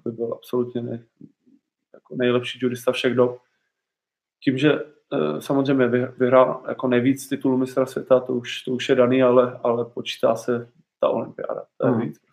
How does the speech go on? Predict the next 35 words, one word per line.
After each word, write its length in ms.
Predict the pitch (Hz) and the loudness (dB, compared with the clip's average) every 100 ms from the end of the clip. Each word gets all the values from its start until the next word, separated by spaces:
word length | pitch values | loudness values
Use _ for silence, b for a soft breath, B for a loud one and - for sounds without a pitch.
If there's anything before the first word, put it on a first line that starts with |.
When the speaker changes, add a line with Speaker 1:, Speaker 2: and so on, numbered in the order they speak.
| - | -4
Speaker 2:
To 60 | |
je 60 | 131 | -2
víc, 200 | 117 110 | -2 -8
jo. 160 | - - - - _ _ _ _ _ _ - | -14 -14 -18 -20 _ _ _ _ _ _ -20
OK, 180 | 104 - 131 160 147 _ _ | -20 -14 -12 -12 -14 _ _
takže 200 | 117 117 | -12 -6
ho 60 | 123 | -6
musí 220 | 120 123 | -8 -12
zastavit. 380 | 127 - 113 90 _ _ _ _ _ _ _ _ _ _ _ _ | -14 -12 -12 -12 _ _ _ _ _ _ _ _ _ _ _ _
Speaker 1:
Udělám 300 | 120 107 107 | -16 -14 -14
pro 120 | 117 | -20
to 60 | 113 | -20
všechno. 280 | - - _ _ _ - B B B _ _ _ _ _ b b b b b b b b _ _ | -20 -20 _ _ _ -18 B B B _ _ _ _ _ b b b b b b b b _ _
Speaker 2:
Tak, 240 | - 143 - | 4 4 6
posledních 340 | 147 185 185 | 6 6 6
pár 160 | 185 170 | 8 8
otázek, 460 | 147 156 147 165 160 | 8 8 8 4 2
protože 460 | - 147 151 156 | -4 -2 2 4
Lukáš 420 | 135 127 147 143 | 4 4 2 2
musí 240 | 135 127 147 | -2 -8 -6
jít 100 | 139 | -4
na 80 | 135 | 0
další 320 | 139 127 - | -2 -2 -8
oslavu. 560 | - 117 101 101 151 - _ _ _ _ | -8 -6 -4 -6 -10 -16 _ _ _ _
Kolik 280 | - 131 165 | -6 -4 -2
tě 80 | 165 | -4
po 120 | 160 | -4
dnešní 300 | 131 123 135 | -6 -6 -10
oslavě 320 | 110 - 110 | -10 -6 -6
čeká 240 | 107 - 110 | -6 -8 -10
ještě 200 | 104 - | -10 -14
oslav, 320 | - - - _ | -16 -16 -18 _
víš 140 | 110 - | -18 -16
to? 180 | - - _ _ _ _ _ _ _ _ _ _ _ | -18 -20 _ _ _ _ _ _ _ _ _ _ _
Speaker 1:
Tak 100 | 123 | -20